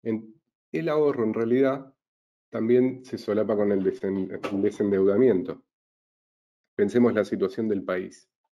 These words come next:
El país de alguna manera tiene que ahorrar o hacerse de capital para afrontar sus,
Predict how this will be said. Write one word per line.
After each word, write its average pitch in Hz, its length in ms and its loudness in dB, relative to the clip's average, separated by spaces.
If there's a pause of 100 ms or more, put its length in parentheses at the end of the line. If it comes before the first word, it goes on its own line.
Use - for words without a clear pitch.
(400)
El 98 160 -8
país 120 500 -2 (260)
de 107 160 -8
alguna 117 280 2
manera 104 340 0
tiene 101 180 -2
que 104 80 -6
ahorrar 98 380 -4
o 92 80 -4
hacerse 110 400 -6
de 107 100 -2
capital 110 480 -2
para 107 200 -2
afrontar 92 480 -8
sus, - 560 -8